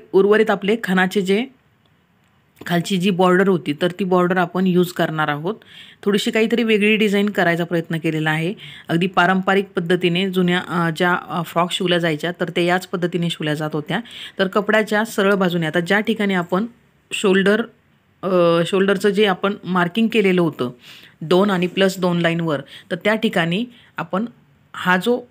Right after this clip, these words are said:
खणाचा जो काठ आहे, तर तो अशा प्रकारे लावून घेणार आहोत.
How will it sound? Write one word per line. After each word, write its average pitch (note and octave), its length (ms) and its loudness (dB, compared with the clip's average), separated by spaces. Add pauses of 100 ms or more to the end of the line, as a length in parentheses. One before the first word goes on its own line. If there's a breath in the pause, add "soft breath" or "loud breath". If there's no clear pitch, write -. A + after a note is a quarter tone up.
(420)
खणाचा F3+ 380 -2
जो F3+ 140 -2
काठ F3+ 340 -2
आहे, E3+ 260 -6 (100)
तर E3+ 120 -12 (100)
तो F#3 60 0
अशा F#3 240 -4
प्रकारे F3 420 -2
लावून D#3+ 240 -2
घेणार D3+ 280 -4
आहोत. D3+ 280 -4